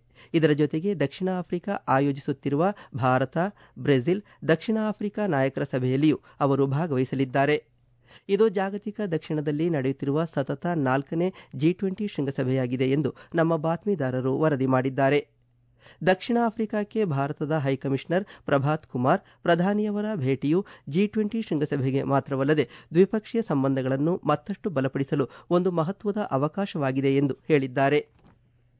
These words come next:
ಇಪ್ಪತ್ತನೇ ಜಿ ಟ್ವೆಂಟಿ ನಾಯಕರ ಶೃಂಗಸಭೆಯು ಪ್ರಮುಖ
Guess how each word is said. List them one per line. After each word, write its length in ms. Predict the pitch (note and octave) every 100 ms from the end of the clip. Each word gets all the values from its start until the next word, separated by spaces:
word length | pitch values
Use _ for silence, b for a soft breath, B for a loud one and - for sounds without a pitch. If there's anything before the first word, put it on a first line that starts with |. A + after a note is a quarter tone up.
| _ _ - _ _ _ _ _ b b b b
ಇಪ್ಪತ್ತನೇ 580 | G#3+ A3 B3+ A#3+ B3 A#3+
ಜಿ 160 | G#3 F#3+
ಟ್ವೆಂಟಿ 320 | G3 G3+ F#3+ G#3
ನಾಯಕರ 400 | D#3+ D#3 - E3
ಶೃಂಗಸಭೆಯು 680 | F3 D#3 C#3+ D3+ C3 C3 E3 G3+ -
ಪ್ರಮುಖ 380 | D#3 E3 F#3+